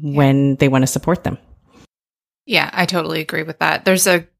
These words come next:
Speaker 1: there's somebody that I follow on social media. I, uh,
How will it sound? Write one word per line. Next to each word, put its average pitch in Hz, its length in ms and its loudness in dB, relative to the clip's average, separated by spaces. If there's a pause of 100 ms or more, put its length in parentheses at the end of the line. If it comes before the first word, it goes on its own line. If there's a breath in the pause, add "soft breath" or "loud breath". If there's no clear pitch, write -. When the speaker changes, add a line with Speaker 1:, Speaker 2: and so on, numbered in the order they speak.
Speaker 1:
there's 180 220 -4
somebody 208 240 -2
that 175 120 0
I 170 80 0
follow 165 300 0
on 160 140 -6
social 170 320 -6
media. 170 520 -4
I, 165 300 -2
uh, 160 240 0